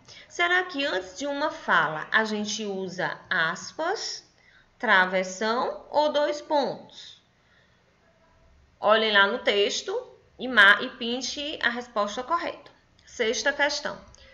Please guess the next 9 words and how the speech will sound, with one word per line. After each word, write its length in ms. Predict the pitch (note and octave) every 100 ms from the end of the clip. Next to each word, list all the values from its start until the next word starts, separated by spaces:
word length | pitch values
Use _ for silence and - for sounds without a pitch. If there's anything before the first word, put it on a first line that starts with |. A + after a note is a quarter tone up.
| - -
Como 420 | F#4+ A4 A#4 D4+
o 40 |
sítio 600 | E4 - G#3+ G3 G3 A3+
dos 340 | G3+ G3 G3 G3
Azedos 880 | G3+ D#4 A#3+ F3+ D#3+ E3+ G3+ A3+ -
é 140 | A#3+
descrito 680 | B3 C#4 C#4+ - A#3+ A#3+ B3
no 100 | B3
relato? 680 | B3+ B3 B3 A#3+ F#3+ -